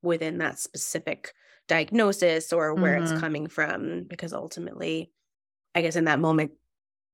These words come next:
Speaker 1: does it matter for them? It is presenting as irritability and it's getting in their way.
Speaker 2: Mm-hmm, mm-hmm. Yeah, that's a good way to think of it. I think that may be helpful for some parents too, is to think of the,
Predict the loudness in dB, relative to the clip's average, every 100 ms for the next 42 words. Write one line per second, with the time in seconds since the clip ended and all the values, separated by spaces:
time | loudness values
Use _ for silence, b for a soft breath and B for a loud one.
0 | _ _ _ _ 2 2 0 0 -2 -2
1 | -4 -2 -2 0 2 2 0 -2 _ -2
2 | -2 -2 -4 -2 0 0 -2 0 -2 -2
3 | -4 -4 -6 -6 -2 -2 -2 -4 -8 -8
4 | -6 -4 -4 -8 -12 _ _ _ 4 4
5 | 2 0 -2 -2 0 0 -2 -6 0 2
6 | 2 -2 -2 -2 -4 -6 -2 -2 -2 0
7 | 0 0 0 2 2 2 -4 2 2 0
8 | b b b -2 0 0 2 2 2 0
9 | 0 0 -2 -6 -6 -4 -4 0 0